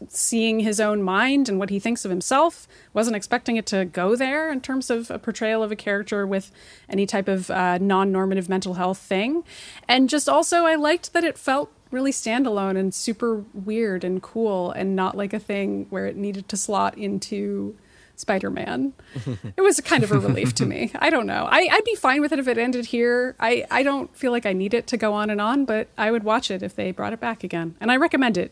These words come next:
Speaker 1: Moon Knight. Pretty good show. You don't need to be a Marvel person to like it, I promise. You can enjoy it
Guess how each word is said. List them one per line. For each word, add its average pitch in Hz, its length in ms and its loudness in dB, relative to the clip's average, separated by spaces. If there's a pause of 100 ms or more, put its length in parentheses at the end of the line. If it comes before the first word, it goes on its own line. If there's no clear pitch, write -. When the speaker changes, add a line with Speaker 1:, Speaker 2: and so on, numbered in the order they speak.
(140)
Speaker 1:
Moon 226 220 2
Knight. 175 240 -4
Pretty 269 160 0
good 311 180 0
show. 330 340 4
You 196 100 -2
don't 208 160 2
need 240 120 2
to 247 80 -2
be 254 100 0
a 247 40 2
Marvel 240 260 2
person 185 320 -4
to 185 100 -8
like 185 220 -4
it, 170 120 -4
I 185 100 0
promise. 196 640 -6
You 202 100 -4
can 208 140 -2
enjoy 190 300 -2
it - 220 -4